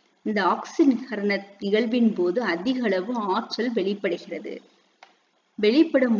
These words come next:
ஆற்றலானது ஏ டி பி மூலக்கூறுகளில் சேமிக்கப்படுகிறது. காற்று சுவாசத்திற்கான சமன்பாடு சி சிக்ஸ் ஹெச் டுவெல் ஓ சிக்ஸ் பிளஸ் சிக்ஸ்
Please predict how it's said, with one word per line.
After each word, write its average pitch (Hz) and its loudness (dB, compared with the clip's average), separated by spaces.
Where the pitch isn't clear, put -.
ஆற்றலானது 208 0
ஏ 208 -2
டி 269 -2
பி 254 -4
மூலக்கூறுகளில் 180 -2
சேமிக்கப்படுகிறது. 220 -2
காற்று 247 0
சுவாசத்திற்கான 226 -2
சமன்பாடு 202 -2
சி 254 -4
சிக்ஸ் - -8
ஹெச் - -8
டுவெல் 202 -2
ஓ 175 2
சிக்ஸ் - -10
பிளஸ் 254 -4
சிக்ஸ் - -8